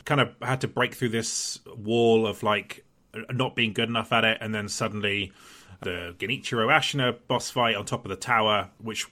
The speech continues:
kind of really properly teaches you how the kind of dueling mechanics work in there, how to parry properly, how to understand parrying. That really clicked with me. And yes, I agree with you. The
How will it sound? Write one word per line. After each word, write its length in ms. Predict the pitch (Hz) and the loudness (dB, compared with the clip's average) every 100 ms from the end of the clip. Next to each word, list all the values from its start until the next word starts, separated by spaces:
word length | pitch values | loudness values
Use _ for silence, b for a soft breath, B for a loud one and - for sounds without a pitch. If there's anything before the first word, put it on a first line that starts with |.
| - | -4
kind 160 | 127 | 0
of 120 | 127 107 | 0 0
really 360 | 117 113 107 | 2 4 2
properly 340 | 104 123 - 104 | -2 -4 -4 -8
teaches 400 | - 101 107 - | -8 -8 -8 -6
you 120 | 104 | -4
how 120 | 104 | -4
the 100 | 104 | -4
kind 120 | 107 | -6
of 80 | 95 | -8
dueling 380 | - 107 107 110 | -4 -4 -2 -4
mechanics 420 | - 110 104 - | -4 -4 -4 -2
work 240 | 110 107 | -4 -2
in 80 | 113 | -4
there, 160 | 110 110 | -4 -4
how 180 | - 107 | -4 -6
to 120 | - | -6
parry 300 | - 101 98 | -4 -2 -2
properly, 460 | - 107 - 101 92 | -4 -8 -4 -6 -4
how 160 | 95 | -6
to 140 | 90 95 | -6 -8
understand 540 | 85 - 110 95 95 B B B | -10 -8 -6 -6 -8 B B B
parrying. 480 | - 107 101 98 95 b _ | -2 2 4 2 -2 b _
That 240 | 123 127 113 | 6 6 6
really 300 | 113 107 92 _ | 2 0 -6 _
clicked 220 | 135 98 | -4 -4
with 140 | 104 | -4
me. 300 | 113 110 110 - | -2 0 -2 -2
And 160 | 120 110 | -2 0
yes, 300 | 120 123 123 | 0 0 0
I 60 | |
agree 200 | 104 107 | 0 -2
with 180 | 110 113 | -4 -4
you. 140 | 123 | -4
The 220 | 117 110 | -2 -2